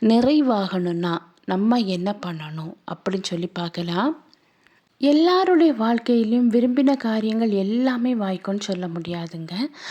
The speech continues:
ஆனா, ஆண்டவர்ட்ட போய்,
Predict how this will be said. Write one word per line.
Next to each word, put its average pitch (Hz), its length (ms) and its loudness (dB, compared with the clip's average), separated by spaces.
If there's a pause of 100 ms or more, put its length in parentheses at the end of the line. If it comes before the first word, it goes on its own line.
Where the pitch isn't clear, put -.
(200)
ஆனா, 185 640 -4 (540)
ஆண்டவர்ட்ட 285 1080 4 (200)
போய், 196 380 0